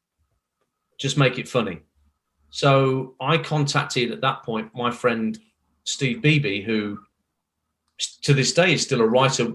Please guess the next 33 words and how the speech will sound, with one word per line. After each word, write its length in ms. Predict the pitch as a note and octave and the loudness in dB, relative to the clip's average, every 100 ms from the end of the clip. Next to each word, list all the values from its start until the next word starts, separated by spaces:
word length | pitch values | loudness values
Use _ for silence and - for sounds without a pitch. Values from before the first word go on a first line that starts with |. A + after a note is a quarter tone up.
| - | -6
on 300 | A2 G#2+ A2 | -4 -4 -4
Kerrang 320 | A#2+ A#2 A2 | 0 0 2
magazine. 560 | A2+ G#2+ G#2 F#2+ F2+ - _ _ _ _ _ _ _ _ | 0 0 -2 -4 -4 -12 _ _ _ _ _ _ _ _
Uh, 360 | - G#2+ G#2+ G2+ - | 0 2 2 -2 0
and 120 | A#2+ | 2
I'd 160 | A#2+ A#2+ | 4 2
got 140 | - | 0
to 100 | - | 0
know 140 | A#2 A2 | 2 2
him 140 | G#2+ | 2
in 120 | G#2 | -2
the 80 | G2+ | -2
Shotgun 400 | G2+ A2 G#2 G#2 | 0 2 0 0
Wedding 260 | A2+ A2 F#2+ | 0 0 0
days, 300 | F2+ F#2+ F#2+ | 0 0 -2
and 80 | G#2 | -4
he'd 60 | |
become 240 | G#2+ B2 G#2+ | -2 0 0
a 40 | |
really 340 | G2+ A#2 A2 | 2 2 2
good 220 | G2+ G#2 - | 0 -4 -2
friend. 500 | A2+ G#2+ - - C#3+ _ _ _ _ _ _ _ _ _ - | -2 -2 -4 -8 -8 _ _ _ _ _ _ _ _ _ -2
And 160 | A2+ | 2
he 140 | B2+ C#3+ | 6 6
came 340 | D3 C3+ C3 | 6 4 4
on 140 | C3 B2 | 4 6
board 300 | F#3+ A3+ C3+ | 8 8 6
with 160 | G#2+ | 2
me, 260 | G2 E2+ - - - _ _ - | -2 -4 -6 -20 -20 _ _ 0
um, 420 | A#2 A#2 A2+ A2+ | 4 4 4 2
and 160 | A#2+ A#2+ | 2 0
was 180 | A#2+ A2 | 0 2
my 420 | B2 A#2+ A#2 | 4 6 4